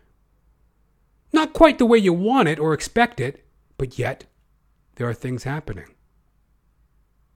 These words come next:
Hallelujah. So there you have it, folks.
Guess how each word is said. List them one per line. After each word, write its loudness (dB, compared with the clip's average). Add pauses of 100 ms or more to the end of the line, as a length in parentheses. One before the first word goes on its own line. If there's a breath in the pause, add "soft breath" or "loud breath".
(840)
Hallelujah. -6 (640 soft breath)
So -14
there 0
you 0
have -2
it, -8
folks. -12